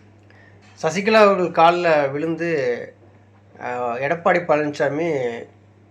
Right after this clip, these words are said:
ஆ, முதலமைச்சர் பதவியை வாங்கினாரு. நான்கரை ஆண்டு காலம் ஆட்சி செய்தார். அந்த நான்கரை ஆண்டு காலமும் வந்து ஓ பி எஸ் அப்படிங்கிற ஒரு மனிதர் இல்ல அப்படின்னா எடப்பாடி பழனிசாமியால ஆட்சி அமைச்சிருக்க முடியாது.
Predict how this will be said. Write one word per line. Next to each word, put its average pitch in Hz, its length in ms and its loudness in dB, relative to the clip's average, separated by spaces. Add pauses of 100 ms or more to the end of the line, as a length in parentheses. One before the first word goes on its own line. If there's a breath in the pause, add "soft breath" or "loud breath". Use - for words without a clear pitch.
(240)
ஆ, 139 120 -4
முதலமைச்சர் 175 560 -2
பதவியை 139 560 -4
வாங்கினாரு. 117 760 -6 (380)
நான்கரை 135 420 -4
ஆண்டு 131 160 -6
காலம் 147 300 -4
ஆட்சி 135 280 -6
செய்தார். 127 440 -8 (1160)
அந்த 123 220 -10
நான்கரை 160 480 2
ஆண்டு 151 180 -2
காலமும் 185 400 2
வந்து 156 540 -4 (280)
ஓ 175 320 -2
பி 208 120 -4
எஸ் 220 260 -8
அப்படிங்கிற 147 480 -4
ஒரு 131 140 -4
மனிதர் 139 360 -6
இல்ல 139 240 -4
அப்படின்னா 139 440 -8 (800 soft breath)
எடப்பாடி 170 400 2
பழனிசாமியால 139 800 -4
ஆட்சி 131 760 -6
அமைச்சிருக்க 123 640 -10
முடியாது. 127 560 -8